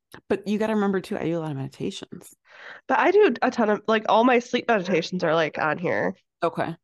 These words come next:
Speaker 1: I know.
Speaker 2: But you probably meditate more than me. You
Speaker 1: I
Speaker 2: definitely meditate <laughs> more
Speaker 1: I was
Speaker 2: than
Speaker 1: gonna say,
Speaker 2: me.
Speaker 1: I mean, not to be rude, but I, I know I do.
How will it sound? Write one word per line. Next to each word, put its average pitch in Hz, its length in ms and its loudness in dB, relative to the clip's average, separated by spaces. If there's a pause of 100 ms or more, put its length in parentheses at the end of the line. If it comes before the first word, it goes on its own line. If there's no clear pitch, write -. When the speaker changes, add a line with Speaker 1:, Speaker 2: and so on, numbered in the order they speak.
(420)
Speaker 1:
I - 100 -4
know. - 140 -4
Speaker 2:
But - 180 2
you 269 140 2
probably 262 260 4
meditate 180 400 2
more 127 180 2
than 120 120 2
me. 135 260 2 (1700)
You 220 80 0
Speaker 1:
I - 20 -4
Speaker 2:
definitely 160 340 0
meditate - 340 -4
<laughs> - 120 -10
more 208 180 -8
Speaker 1:
I 170 100 2
was 254 60 6
Speaker 2:
than 220 120 2
Speaker 1:
gonna 208 80 0
say, 208 120 2
Speaker 2:
me. 170 40 4
Speaker 1:
I 170 80 4
mean, 202 160 4
not 190 160 2
to 202 60 -12
be 185 140 2
rude, 160 220 2
but - 180 2
I, - 220 0
I 151 140 -2
know 127 300 0
I 107 100 -4
do. - 280 -8